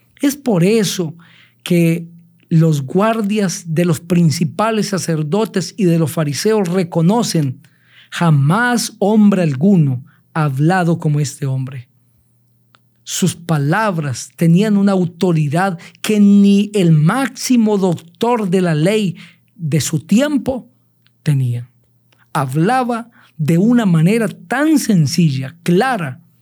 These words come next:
pero también con tanto poder que nadie le podía igualar. Su vida no estaba manchada por el pecado. Vivía en medio de un mundo pecaminoso,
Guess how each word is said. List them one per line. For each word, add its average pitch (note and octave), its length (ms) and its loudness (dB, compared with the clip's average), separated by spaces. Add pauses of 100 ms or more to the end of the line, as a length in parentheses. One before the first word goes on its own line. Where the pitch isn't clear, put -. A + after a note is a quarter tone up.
(500)
pero E3 220 0
también F3+ 960 2
con F3 280 2
tanto C4 680 0
poder F3+ 520 0 (120)
que F#3 160 0
nadie G3+ 560 0
le F3 80 0
podía E3+ 380 -2
igualar. C#3+ 540 -6 (300)
Su - 320 0
vida C4 600 -2 (1000)
no F3 360 4
estaba A#3 540 -2
manchada F#3 720 0
por E3+ 140 -6
el D#3 100 -4
pecado. C3+ 600 -8
Vivía F3 580 2
en E3 200 4
medio C#4 380 2
de A#3+ 80 0
un A#3 140 4
mundo A3+ 440 2
pecaminoso, G3 760 -2